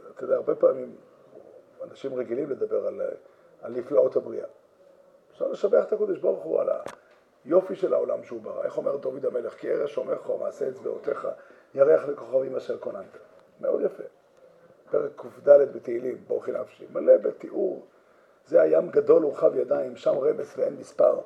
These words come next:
כן, מאוד יפה העולם. אז בוא נגיד שנגיד לקדוש ברוך הוא שבח על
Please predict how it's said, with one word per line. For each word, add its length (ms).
כן, 240
מאוד 200
יפה 220
העולם. 260
אז 100
בוא 120
נגיד 260
שנגיד 300
לקדוש 280
ברוך 160
הוא 100
שבח 320
על 80